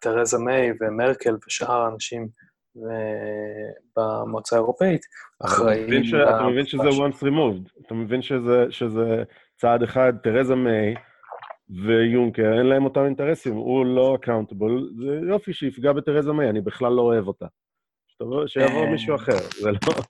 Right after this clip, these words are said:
Speaker 2: זה לא
Speaker 1: באותה,
Speaker 2: אותה רמת accountability.
Speaker 1: באותה מידה ש-, שבכל, אה, בכל מערכת יותר, אה, מקומית, אה, יש את ה-, אה, את נבחרי הציבור, ויש את ה-, אה, ראשי ה-, המשרדים השונים, ו-,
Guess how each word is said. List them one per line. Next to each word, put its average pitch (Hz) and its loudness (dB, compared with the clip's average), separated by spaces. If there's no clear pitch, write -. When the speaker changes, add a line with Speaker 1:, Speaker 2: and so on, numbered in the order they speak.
Speaker 2:
זה 120 -4
לא 110 2
Speaker 1:
באותה, 123 2
Speaker 2:
אותה 127 2
רמת 131 2
accountability. 127 0
Speaker 1:
באותה 147 -2
מידה 135 -2
ש-, - -6
שבכל, 117 -2
אה, 110 -4
בכל 113 -4
מערכת 110 -4
יותר, 113 0
אה, 113 -2
מקומית, 127 -4
אה, 107 -2
יש 113 -6
את - -10
ה-, - -2
אה, 101 -12
את - -18
נבחרי 110 -6
הציבור, 131 -2
ויש 123 -4
את - -18
ה-, 110 -4
אה, 113 -4
ראשי 117 -2
ה-, 104 -6
המשרדים 113 -4
השונים, 120 -2
ו-, 110 -4